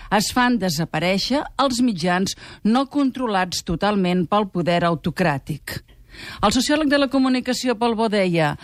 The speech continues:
«Els serveis públics estan cridats a assegurar, en primer lloc, sota imperatius de la democratització, del pluralisme,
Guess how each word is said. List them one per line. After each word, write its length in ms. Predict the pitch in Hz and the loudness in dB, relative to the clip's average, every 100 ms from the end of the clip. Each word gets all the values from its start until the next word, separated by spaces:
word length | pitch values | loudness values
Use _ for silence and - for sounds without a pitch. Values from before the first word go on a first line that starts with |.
| - - | -16 -4
«Els 220 | 170 196 208 | 0 0 0
serveis 320 | 202 220 220 | 0 0 0
públics 480 | - 208 196 202 170 | -2 -2 0 0 0
estan 320 | 156 180 175 | 0 2 2
cridats 460 | 165 170 170 160 165 | 0 0 0 0 0
a 80 | |
assegurar, 400 | 156 185 156 165 170 | 0 0 0 2 2
en 80 | 160 | 0
primer 240 | 156 160 165 | 0 0 2
lloc, 240 | 170 160 - - | 0 -2 -10 -12
sota 320 | - 254 254 208 | -2 0 2 0
imperatius 640 | 170 156 156 156 202 202 175 | 0 0 -2 -2 0 0 0
de 80 | 165 | 0
la 80 | |
democratització, 1160 | 165 202 202 175 165 170 190 160 147 160 151 151 | 2 2 2 0 -2 -2 0 0 0 0 0 -2
del 320 | - 160 180 165 | -4 0 2 2
pluralisme, 720 | 202 214 160 160 151 165 | 0 2 2 0 0 0